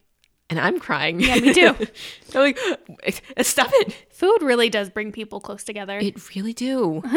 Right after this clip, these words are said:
Speaker 1: So then we transition to little Bao and fiance making Bao with Mom and Dad. And then Mom approves of fiance's Bao, which is high praise.
Speaker 2: Oh, for sure.
Speaker 1: The highest of
Speaker 2: <laughs>
Speaker 1: praise.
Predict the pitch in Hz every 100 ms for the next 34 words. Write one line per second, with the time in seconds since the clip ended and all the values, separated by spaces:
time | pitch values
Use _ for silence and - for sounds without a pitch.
0 | 330 320 - 320 - - 320 - 208 208
1 | 208 226 196 190 208 196 220 185 185 185
2 | 180 175 180 - 170 170 - 175 170 165
3 | 170 165 156 165 160 160 156 160 160 160
4 | 165 165 175 170 - - 175 175 175 175
5 | 156 156 170 170 196 202 185 190 208 -
6 | - 254 262 269 269 - 175 156 160 196
7 | - 247 233 208 220 175 202 240 - 247
8 | 240 220 214 277 269 - 185 160 147 165
9 | -